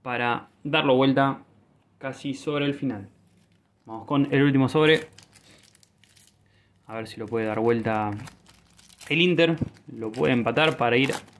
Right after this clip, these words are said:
a la largue. O directamente lo liquida el Liverpool. Vamos con Ado del Sheriff. Primera figurita del Sheriff que tenemos. Tenemos a Teixeira.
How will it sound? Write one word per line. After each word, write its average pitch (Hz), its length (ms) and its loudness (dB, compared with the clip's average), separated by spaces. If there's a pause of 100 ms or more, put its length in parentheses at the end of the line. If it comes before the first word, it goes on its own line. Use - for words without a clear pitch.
(120)
a 160 100 2
la 147 100 4
largue. 180 380 4 (480)
O 151 100 2
directamente 147 540 4
lo 127 120 2
liquida 143 560 2 (140)
el 127 160 -2
Liverpool. 107 340 -6 (1600)
Vamos 135 400 -4
con 127 320 -4
Ado 170 340 6
del 127 140 4
Sheriff. 185 340 0 (220)
Primera 123 400 -4
figurita 127 320 -4
del 113 80 0
Sheriff 123 260 -4
que 117 140 -8
tenemos. 185 420 -2 (460)
Tenemos 127 180 -12
a 120 280 -2 (1160)
Teixeira. 165 800 -2